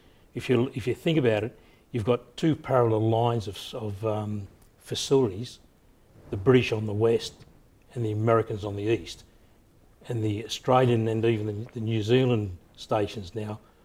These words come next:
form a bottom line, which creates a U around the Japanese, uh, occupied islands and so forth. Um, so that, that provides that, uh, critical strategic infrastructure.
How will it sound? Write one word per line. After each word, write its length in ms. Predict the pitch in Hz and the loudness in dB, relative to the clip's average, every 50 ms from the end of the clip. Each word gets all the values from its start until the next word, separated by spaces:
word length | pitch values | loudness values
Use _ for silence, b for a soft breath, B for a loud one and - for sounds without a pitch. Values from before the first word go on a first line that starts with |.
| b b | b b
form 280 | _ _ - 123 113 107 | _ _ 2 2 2 2
a 60 | 104 | 2
bottom 300 | 98 104 123 127 117 110 | 4 6 8 8 8 6
line, 480 | 110 110 113 117 120 120 113 104 104 101 | 4 2 2 2 2 2 0 -2 -4 -8
which 180 | 98 - - - | -10 -12 -14 -8
creates 380 | - 117 113 110 110 - - | -2 -2 0 0 0 -2 -6
a 40 | 104 | -8
U 460 | 98 101 110 123 131 123 107 107 113 - - _ b b b b b b _ _ - | -6 -2 2 4 6 6 4 2 -2 -8 -14 _ b b b b b b _ _ -6
around 380 | 110 110 113 120 117 117 110 | -4 0 2 2 2 2 0
the 80 | 101 101 | -2 -2
Japanese, 640 | 98 101 117 110 - - 117 104 101 101 98 - - | 0 0 0 0 0 -6 -8 -8 -8 -8 -8 -6 -4
uh, 320 | 113 104 104 104 101 - - | -4 -4 -4 -6 -8 -6 -4
occupied 540 | - 113 - - - - 117 104 104 101 113 - - - | -6 -6 -6 -8 -12 -10 -8 -6 -4 -6 -6 -8 -4 -4
islands 400 | 117 110 113 110 107 101 - - | -2 -2 0 -2 -2 -6 -8 -12
and 100 | 92 90 | -18 -16
so 180 | - - 104 92 | -14 -14 -14 -14
forth. 300 | - - 104 87 - - _ _ b b b b b b b b b b b b b b - | -14 -16 -16 -16 -16 -20 _ _ b b b b b b b b b b b b b b -8
Um, 340 | 120 107 104 101 98 104 104 - _ - b b b b b b | -6 -4 -4 -6 -6 -8 -12 -16 _ -20 b b b b b b
so 280 | - - 127 113 107 104 | -4 0 2 2 4 4
that, 360 | 117 131 127 - - - - | 4 4 4 2 -4 -12 -4
that 140 | - 120 113 - - - - _ - - - - | -4 -4 -4 -4 -12 -20 -20 _ -20 -20 -20 -6
provides 460 | - 127 110 95 120 120 117 113 104 - | -2 -2 2 4 4 4 4 2 0 -4
that, 180 | 113 104 104 - - - _ _ - - | -4 -6 -6 -12 -20 -20 _ _ -12 -12
uh, 100 | 113 101 - | -12 -12 -12
critical 380 | - - 139 123 - 117 107 95 | -2 2 2 2 2 0 -4 -4
strategic 540 | - - - - - 139 123 101 107 - 131 | -6 -10 -14 -10 -6 -4 -4 -4 -4 -6 -6
infrastructure. 640 | 123 113 - 113 - - - 104 90 - - - | -6 -6 -6 -12 -14 -10 -10 -10 -10 -10 -16 -18